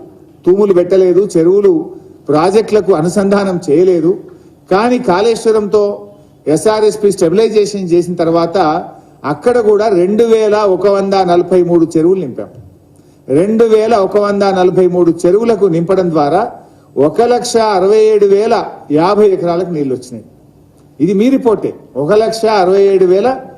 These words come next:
యాభై ఎకరాలకు నీళ్లు వచ్చాయి. ఇది కాకుండా ఎస్ఆర్ఎస్పి స్టేజ్ వన్, స్టేజ్ టూ.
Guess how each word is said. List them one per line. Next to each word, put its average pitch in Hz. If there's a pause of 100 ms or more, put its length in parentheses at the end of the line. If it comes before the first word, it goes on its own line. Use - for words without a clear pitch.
(260)
యాభై 202
ఎకరాలకు 180
నీళ్లు 143
వచ్చాయి. 110 (840)
ఇది 240
కాకుండా 208 (440)
ఎస్ఆర్ఎస్పి 226
స్టేజ్ 196
వన్, 202
స్టేజ్ 180
టూ. 185